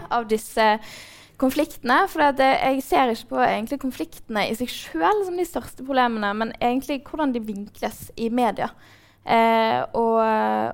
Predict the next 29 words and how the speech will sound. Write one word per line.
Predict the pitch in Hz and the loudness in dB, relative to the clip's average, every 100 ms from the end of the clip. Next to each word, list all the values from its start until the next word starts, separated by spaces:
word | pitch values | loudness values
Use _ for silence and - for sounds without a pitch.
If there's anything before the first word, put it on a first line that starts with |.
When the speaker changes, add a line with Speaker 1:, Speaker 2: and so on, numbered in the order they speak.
| - | -4
Speaker 2:
og, | 226 220 214 | -4 -2 -2
ehm, | - 107 214 214 214 214 - 240 | -2 -4 -8 -10 -10 -12 -8 -6
jeg | |
tenker, | 240 226 226 240 226 214 208 | -4 -4 -2 0 2 0 -2
ehm, | 208 202 202 202 202 202 202 208 - - - - - _ _ | -2 -2 -2 -4 -4 -6 -8 -12 -14 -20 -20 -20 -20 _ _
eh, | - 107 | -8 -6
det | 214 262 | 2 4
er | 240 220 | 6 4
noe | 214 240 | 0 -2
også, | - - 202 196 196 | -4 -4 0 2 4
ja, | 214 | 4
vi | 220 240 | 2 -2
som | - 214 202 208 208 _ _ | -4 -10 -10 -12 -14 _ _
konsumerer | - 226 247 247 226 196 196 | -6 -4 2 4 4 2 -2
media | 208 202 185 - | -2 -2 0 0
kan | - 349 | -2 -6
også | 302 269 | -4 -4
tenke | 247 208 - | -6 -8 -6
på, | 220 | 0
og, | 196 226 - 214 214 208 - | 0 -2 -4 0 2 2 -2
og | - | -6
ikke | 233 - - 254 202 208 - | -8 -6 2 4 4 0 -4
ta | - 294 - | -2 -2 0
alt, | 247 226 - - | -4 -6 -10 -2
eh, | 202 190 185 185 190 | 2 2 2 0 -4
for | 208 214 | -8 -8
god | 214 - | -8 -8
fisk | 226 - - | -12 -12 -2
da, | - | 0